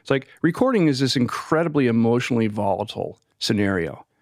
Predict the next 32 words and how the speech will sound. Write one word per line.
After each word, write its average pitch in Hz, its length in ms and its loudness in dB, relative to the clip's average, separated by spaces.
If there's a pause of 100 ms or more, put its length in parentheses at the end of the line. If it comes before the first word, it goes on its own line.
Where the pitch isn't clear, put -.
(180)
right? 113 200 2
And 117 200 0
I, 131 40 2
I 127 40 0
sometimes 143 360 0
talk 123 220 -2
about 110 240 -2
this 104 180 -6
with 110 120 -6
people 110 200 -2
who 101 60 0
are 107 80 0
gonna 107 160 -4
start, - 340 -4 (300)
uh, 98 160 -4 (260)
who 113 140 -4
are 107 60 0
thinking 117 280 -2
about 107 200 -2
doing 113 180 -2
this. - 220 -8 (180)
It's - 120 -6
like, 131 180 -4 (920)
so 156 340 0 (320)
think 175 180 0
about 160 220 0
the 156 80 0
recording 147 340 0
process 120 380 -2
with 120 100 0
your 110 120 0
band. 92 340 -2